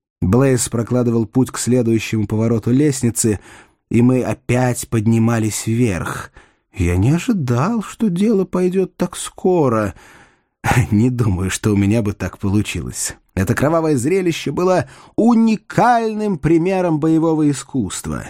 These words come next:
Ничего подобного я не видел с тех пор, как Бенедикту удалось в одиночку отбить атаку лунных всадников из Генеша. «Однако и Блейз начал уставать», — заметил я. «Если б я только мог хоть на время сменить его».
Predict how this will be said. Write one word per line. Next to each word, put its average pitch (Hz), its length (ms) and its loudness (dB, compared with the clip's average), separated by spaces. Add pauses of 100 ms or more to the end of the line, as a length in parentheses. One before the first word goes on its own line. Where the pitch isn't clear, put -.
(400)
Ничего 135 300 2
подобного 131 480 0
я 135 140 2
не 151 160 2
видел 147 280 2
с 131 100 -8
тех 131 240 -4
пор, 156 160 2
как 135 200 -2
Бенедикту 139 680 0
удалось 139 360 2
в 110 80 -2
одиночку 135 600 0
отбить 139 360 0
атаку 139 380 -2
лунных 143 460 2
всадников 127 800 -2 (300)
из 117 240 2
Генеша. 117 680 0 (800)
«Однако 107 500 -2
и 131 60 2
Блейз 185 520 -2
начал 196 320 -2
уставать», — 170 720 -2
заметил 104 520 -2
я. 85 300 -4 (560)
«Если 120 220 2
б 135 100 0
я 131 60 2
только 131 300 0
мог 139 220 0
хоть 131 180 0
на 120 180 2
время 143 400 2
сменить 139 640 0
его». 98 340 0